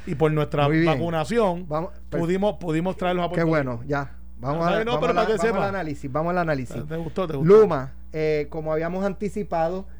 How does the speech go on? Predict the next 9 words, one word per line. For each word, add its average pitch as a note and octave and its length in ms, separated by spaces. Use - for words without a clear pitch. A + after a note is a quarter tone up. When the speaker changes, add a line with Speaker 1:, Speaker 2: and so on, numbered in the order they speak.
Speaker 2:
la D3+ 160
semana, D#3+ 920
esta D3 260
semana E3+ 360
que E3 140
viene E3 320
y F3 80
la C#3+ 160
próxima F3+ 500